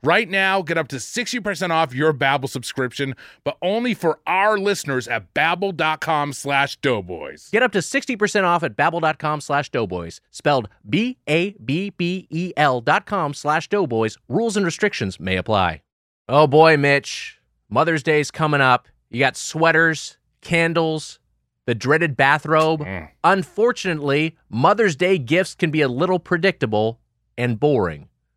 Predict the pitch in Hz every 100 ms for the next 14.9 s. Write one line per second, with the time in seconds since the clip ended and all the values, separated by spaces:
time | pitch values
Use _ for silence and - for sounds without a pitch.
0 | _ 131 165 165 165 170 156 - _ 165
1 | 226 233 226 - 226 208 110 101 98 98
2 | - 175 170 175 147 156 101 - 127 127
3 | - - 131 117 127 - 104 - 92 87
4 | 82 - _ _ _ 131 190 254 190 147
5 | 208 - 160 170 180 165 170 165 151 160
6 | 151 139 123 156 143 - 104 95 - -
7 | 202 214 - 180 185 139 120 151 160 156
8 | 170 127 120 117 104 123 117 90 104 123
9 | 127 - - 85 87 110 80 76 76 73
10 | - _ _ - 92 82 80 95 87 98
11 | 110 113 - - 135 113 117 113 117 117
12 | 113 156 - - 165 127 - - _ -
13 | _ _ _ _ _ 302 - 202 - -
14 | 202 160 143 123 - 101 101 87 80